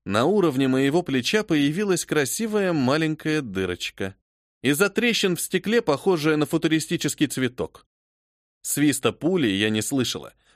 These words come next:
поскольку мгновенно перешла в ускоренный режим. Крутанувшись на земле, подбила ноги вышедших из салона подруг, завалив их под корпус монстра. Телохранитель, открывавший нам дверь машины, выхватил из подмышечной кобуры пистолет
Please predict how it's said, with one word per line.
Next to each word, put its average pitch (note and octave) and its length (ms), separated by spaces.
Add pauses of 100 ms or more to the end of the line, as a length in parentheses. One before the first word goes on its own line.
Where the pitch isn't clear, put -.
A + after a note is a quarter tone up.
поскольку G3 420
мгновенно E3 560
перешла D#3 420
в D3+ 40
ускоренный G#2+ 500
режим. F2 360 (600)
Крутанувшись D#3 720
на A2+ 80
земле, A2 440 (280)
подбила G3 480
ноги F#3+ 300
вышедших F3 520
из D#3+ 100
салона D3 360
подруг, C3+ 420 (240)
завалив E3+ 520
их G#3+ 140
под F3+ 160
корпус D#3 380
монстра. A#2+ 500 (800)
Телохранитель, B2+ 800
открывавший D3+ 580
нам C#3 200
дверь C#3 240
машины, C#3 600
выхватил F#3+ 600
из E3 100
подмышечной E3 640
кобуры C#3+ 300
пистолет A#2+ 540